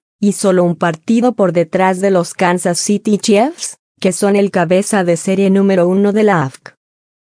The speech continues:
Mientras los Titans aspiran a conseguir la ventaja de campo en los playoffs, los cuarenta y nueve ers se aferran al último puesto de playoffs en la N F C, con un partido de ventaja sobre los Minnesota Vikings,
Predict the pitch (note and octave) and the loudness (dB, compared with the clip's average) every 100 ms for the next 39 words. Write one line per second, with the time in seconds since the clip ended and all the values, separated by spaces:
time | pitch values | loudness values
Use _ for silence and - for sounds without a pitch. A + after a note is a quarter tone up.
0 | _ G#3+ A#3 A3+ G#3+ G3 F#3 F3 - E3 | _ 0 2 2 0 -2 0 -2 -4 -4
1 | F#3 G3+ A3 A#3+ A3 - A3+ G#3 F#3+ E3+ | 0 0 0 -2 -4 -2 0 2 0 0
2 | D#3+ - F3 G#3+ G#3 F#3 E3+ D#3 F#3 F#3+ | -2 -2 0 2 2 2 0 0 -2 -2
3 | G#3 F#3 E3+ F#3+ F#3 G3+ F#3+ E3+ - F3 | -2 -2 0 -2 0 0 0 -2 -2 -2
4 | D#3+ E3+ E3 - - _ - G#3 G#3 - | 0 0 -2 -4 -14 _ -4 -2 -2 0
5 | B3 A#3 A3+ A3 A3 F#3+ E3+ F3+ G3 - | 0 0 0 0 2 2 2 0 -2 -2
6 | G#3 G3 - G#3+ A3 G#3 G3 G#3 G3+ G#3+ | -2 -2 0 0 0 0 2 0 0 0
7 | F#3 F3 G3 G#3 - F#3+ E3+ F#3 F3 F3 | 0 0 0 -2 -2 0 0 0 0 0
8 | F3 - - G#3 F#3+ - F3 E3+ - F3 | 0 -2 -2 0 0 0 0 0 -2 -4
9 | E3 D#3+ - G3 F4 _ _ A#3 A3+ B3 | -2 -4 0 -2 -2 _ _ 2 4 4
10 | B3 A3+ F3+ - G#3 G3 F#3 E3+ D#3+ D3+ | 4 0 -4 -2 0 2 0 0 0 0
11 | E3+ E3 G3 F3+ F#3+ F3+ E3+ D#3+ F3 F3 | -2 -2 -4 -4 -2 0 0 -2 -2 0
12 | E3 - G#3 A3 A3 G#3 - F3 B3 E4+ | 0 0 -2 0 0 0 0 0 0 -2
13 | - | -6